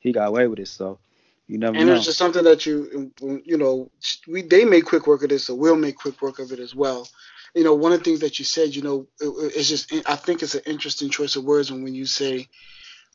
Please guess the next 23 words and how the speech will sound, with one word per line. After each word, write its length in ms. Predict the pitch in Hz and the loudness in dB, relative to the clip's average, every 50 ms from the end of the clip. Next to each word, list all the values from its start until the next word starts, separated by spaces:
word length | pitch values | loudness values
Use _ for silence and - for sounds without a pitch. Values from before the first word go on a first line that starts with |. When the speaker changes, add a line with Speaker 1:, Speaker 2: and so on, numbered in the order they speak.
| _ - | _ 4
Speaker 2:
"We're 180 | 143 151 151 143 | 6 8 8 8
just 260 | 143 147 139 - 131 | 6 2 0 0 0
looking 340 | 135 147 147 - 143 139 135 | 0 0 0 0 -2 -4 -4
for 280 | - - 127 123 123 | -6 -8 -8 -8 -8
a 40 | 117 | -8
victory." 600 | 113 - 143 156 151 - 139 123 117 101 98 113 | 0 4 4 4 4 0 -6 -6 -6 -10 -12 -10
Like, 420 | 127 127 127 127 120 - - - _ _ _ _ _ _ _ _ _ - | -6 -6 -4 -6 -6 -8 -14 -20 _ _ _ _ _ _ _ _ _ -8
the 80 | 143 | -8
fact 360 | 131 - - 180 185 180 - | -2 2 4 4 4 4 4
that 160 | - 170 151 - | 4 4 4 4
she's 240 | - 165 151 139 | 2 0 -4 -6
guilty, 400 | 127 156 170 175 - - 190 151 | -6 -6 -6 -6 -6 -6 -6 -6
everybody 420 | 151 151 170 165 151 156 147 147 143 | -4 -4 -4 -4 -4 -2 -2 -2 -2
just 200 | 139 147 143 - | -2 -4 -6 -4
had 200 | - 156 156 147 | -4 -6 -4 -4
a 60 | 139 | -2
sigh 320 | - - - 147 143 147 | -2 -2 -2 -2 -4 -6
of 100 | 143 127 | -6 -8
relief. 380 | 120 120 117 151 175 160 - - 143 | -10 -8 -4 -4 -2 -2 -4 -4 -6
And 100 | 156 147 | -6 -6
it's 140 | 147 - 147 | -4 -6 -6
amazing 640 | 127 127 131 143 160 175 180 170 143 139 135 131 - _ _ _ _ _ _ _ _ _ _ _ _ _ | -8 -6 -4 -2 0 0 0 -2 -4 -8 -10 -12 -16 _ _ _ _ _ _ _ _ _ _ _ _ _
that 300 | 147 143 143 139 139 | -4 -4 -4 -4 -6